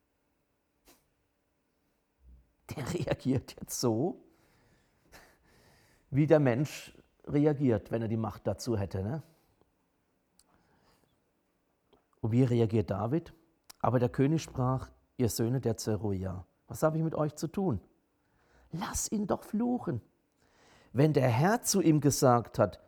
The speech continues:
fluche dem David, wer will dann sagen, warum tust du dies?“ Das heißt, David wusste, alles, was ihm passiert, was ihm begegnet, geht vorher an Gott vorbei.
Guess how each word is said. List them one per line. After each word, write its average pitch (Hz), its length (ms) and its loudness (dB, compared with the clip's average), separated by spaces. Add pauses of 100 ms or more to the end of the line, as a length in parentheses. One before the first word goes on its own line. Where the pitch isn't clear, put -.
fluche 196 560 4
dem 131 260 4
David, 107 500 2 (380)
wer 117 180 2
will 113 120 0
dann 117 240 0
sagen, 98 420 -2
warum 90 260 -6
tust - 300 -8
du 202 60 -2
dies?“ 120 400 -4 (1800)
Das 127 100 -12
heißt, 139 220 -10
David 156 320 -4
wusste, - 400 -2
alles, 190 420 -4
was 147 340 -4
ihm 147 340 -4 (200)
passiert, 117 540 -6
was 113 240 -6
ihm 123 100 -8
begegnet, 113 600 -8 (300)
geht 123 180 -4
vorher 135 340 -4
an 123 140 -6
Gott 113 200 -10
vorbei. 110 460 -14